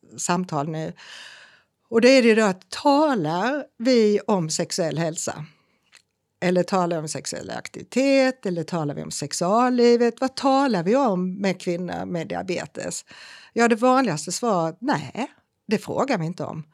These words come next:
Eh, det ingår inte. Och en masterstudent har precis gjort en intervjustudie i Malmö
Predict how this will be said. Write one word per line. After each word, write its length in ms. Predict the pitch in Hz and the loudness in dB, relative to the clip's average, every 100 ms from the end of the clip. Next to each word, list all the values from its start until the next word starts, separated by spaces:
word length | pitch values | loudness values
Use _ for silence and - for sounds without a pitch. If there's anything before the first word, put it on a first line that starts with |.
| _ _ _ _ _ 185 | _ _ _ _ _ -2
Eh, 300 | 190 185 185 | 2 2 2
det 200 | 185 185 | 2 2
ingår 460 | 185 220 285 180 | 4 4 4 2
inte. 440 | 175 - - - 160 185 _ | -2 -6 -8 -8 -10 -14 _
Och 160 | 202 | 0
en 280 | 196 190 190 | 2 0 0
masterstudent 840 | 214 202 151 - 160 185 196 247 | 2 0 -2 -8 -6 -4 -2 -4
har 80 | 247 | -6
precis 340 | 226 - 220 208 | -6 -4 -4 -4
gjort 180 | 185 | -4
en 100 | 180 | -4
intervjustudie 1000 | 170 170 180 190 147 - 151 147 156 196 240 _ _ - _ _ | -4 -4 -4 -4 -4 -6 -6 -6 -4 -6 -8 _ _ -20 _ _
i 220 | 190 185 | 0 2
Malmö 540 | 185 180 190 160 170 | 2 2 0 -2 -4